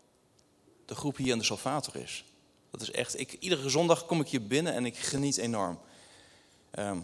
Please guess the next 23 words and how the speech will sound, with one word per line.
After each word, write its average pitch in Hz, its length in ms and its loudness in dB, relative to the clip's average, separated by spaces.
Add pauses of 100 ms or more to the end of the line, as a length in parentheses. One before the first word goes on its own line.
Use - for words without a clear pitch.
(560)
ik 127 140 -2
ben 131 180 2
samen 143 200 4
met 131 140 4
Brenda 131 300 4
vooral 127 220 2
verantwoordelijk 123 500 -4
voor 107 220 -6
de, 95 320 -4
de 117 80 -4
jongvolwassenen. 139 760 0 (840)
Wil 131 240 4
iedereen 175 260 6
tussen 147 220 -2
achttien - 280 2
en - 60 4
achtentwintig 127 520 0
even 123 240 2
gaan 117 100 -6
staan? 110 380 4 (480)
Harm, 156 360 8 (840)
eventjes, 139 420 4
eh, 131 240 8